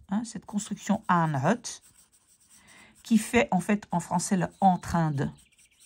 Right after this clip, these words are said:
D'accord ? Je pense que vous savez ça, sinon, voilà, vous l'apprenez. Euh, est-ce qu'on met encore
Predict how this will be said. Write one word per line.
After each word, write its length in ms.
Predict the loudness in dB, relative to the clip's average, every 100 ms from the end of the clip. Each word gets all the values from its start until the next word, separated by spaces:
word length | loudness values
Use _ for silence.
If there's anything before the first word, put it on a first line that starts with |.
| _ _ _ _ _ -12
D'accord ? 500 | -6 2 2 2 -10 _
Je 80 | -20
pense 180 | -12 -10
que 100 | -8
vous 180 | -6 -8
savez 640 | -8 -6 -4 -4 -2 -4
ça, 300 | -2 -2 -2
sinon, 380 | 0 -2 -2 -4 -2
voilà, 200 | -2 -2 _
vous 100 | -6
l'apprenez. 400 | -4 -4 -4 -6 -8 -16 -20 -20 -20 _ 4
Euh, 260 | 8 8 6
est-ce 220 | 0 -2
qu'on 200 | 2 6
met 300 | 8 8 6 2
encore 460 | -2 0 -2 -2